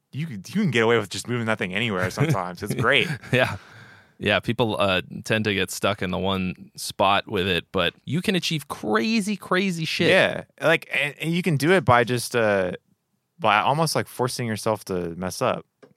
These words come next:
Speaker 1: 'Cause, like, think about it. Like, what, like, what's, uh, what's more interesting? Like,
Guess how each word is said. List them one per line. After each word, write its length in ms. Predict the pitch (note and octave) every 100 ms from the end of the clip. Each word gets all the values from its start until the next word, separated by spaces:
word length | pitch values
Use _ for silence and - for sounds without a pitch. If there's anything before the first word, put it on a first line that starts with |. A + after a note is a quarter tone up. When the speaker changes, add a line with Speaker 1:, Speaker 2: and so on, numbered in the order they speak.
| -
Speaker 1:
'Cause, 180 | E3 D#3+
like, 200 | D#3+ D3 _ -
think 140 | D3+
about 220 | G#2+ - -
it. 60 | F3 _ -
Like, 160 | A2
what, 300 | B2 F3+ D#3+ -
like, 160 | A#2 A2+
what's, 560 | A#2 D#3+ - - - -
uh, 100 | -
what's 380 | G2+ C#3 D3+ -
more 140 | D3+
interesting? 680 | A2 G#2 F#2 - - - F#2+ _
Like, 100 | -